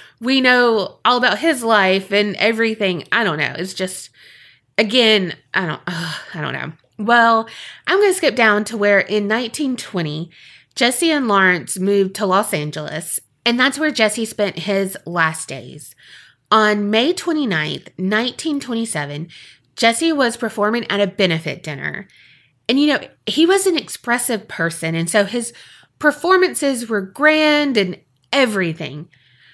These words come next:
So that last note was played, and Jesse just sat there. His head was bowed, and everyone's like, "Oh, okay."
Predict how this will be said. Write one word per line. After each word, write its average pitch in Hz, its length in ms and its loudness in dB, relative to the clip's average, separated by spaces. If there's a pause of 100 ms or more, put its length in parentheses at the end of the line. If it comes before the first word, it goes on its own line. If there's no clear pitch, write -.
(160)
So - 180 2
that 233 280 2
last 254 480 0
note 226 380 0
was 185 240 -2
played, 147 540 -8 (340)
and 220 220 -2
Jesse 240 440 -2
just 196 520 -4 (140)
sat 151 400 -4
there. 143 380 -12 (360)
His 196 200 -4
head 226 280 2
was 233 180 0
bowed, 196 640 0
and 214 420 0 (360)
everyone's 185 520 0
like, 156 320 -2 (140)
"Oh, - 260 -4 (140)
okay." 147 280 -14